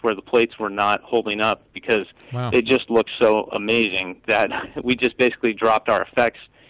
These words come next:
Speaker 1: in on top of that. And it was obviously from, from a layout match move perspective, it was a, a challenge beyond a challenge because,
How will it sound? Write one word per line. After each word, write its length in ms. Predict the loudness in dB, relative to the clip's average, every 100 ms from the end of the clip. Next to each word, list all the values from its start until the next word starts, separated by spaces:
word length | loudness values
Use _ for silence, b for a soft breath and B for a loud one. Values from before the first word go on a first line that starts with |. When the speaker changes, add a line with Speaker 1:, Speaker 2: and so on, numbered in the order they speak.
| b
Speaker 1:
in 180 | -4 0
on 140 | 0
top 240 | 0 -2 -2
of 80 | 0
that. 300 | 2 0 -2
And 120 | -4
it 60 | -2
was 140 | -2 -6 b b b b 0
obviously 460 | 0 2 0 0 0
from, 260 | -4 -4 -4
from 140 | -2 0
a 60 |
layout 340 | 2 4 4 2
match 240 | 0 -2 -4
move 140 | -8
perspective, 500 | -8 -2 -2 0 -2
it 100 | 0
was 140 | -2 -2
a, 460 | -6 -10 -16 -10
a 20 | -6
challenge 420 | 0 2 0 -2
beyond 300 | -2 -2 -2
a 20 |
challenge 400 | -4 -2 -2 -4
because, 340 | -10 -6 -4